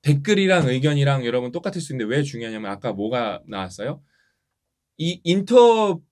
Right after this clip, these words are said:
이제 인터뷰어가 있고 인터뷰이가 있잖아요. 그 인터뷰이가 나랑 비슷한 사람일 때랑 여기 또 이 책에서 나오는 얘기잖아요.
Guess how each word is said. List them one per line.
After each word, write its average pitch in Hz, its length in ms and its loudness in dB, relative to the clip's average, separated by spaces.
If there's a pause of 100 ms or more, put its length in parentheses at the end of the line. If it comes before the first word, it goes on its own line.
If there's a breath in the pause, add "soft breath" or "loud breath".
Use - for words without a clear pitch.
(380)
이제 147 160 -2
인터뷰어가 165 500 2
있고 156 140 -2
인터뷰이가 147 500 2
있잖아요. 113 420 -6
그 143 80 -4
인터뷰이가 139 840 -2 (320 soft breath)
나랑 147 420 0
비슷한 139 380 0
사람일 101 420 -6
때랑 101 340 -10 (420)
여기 147 140 -2
또 233 80 -6
이 165 80 0
책에서 139 260 -2
나오는 110 240 -6
얘기잖아요. 107 480 -8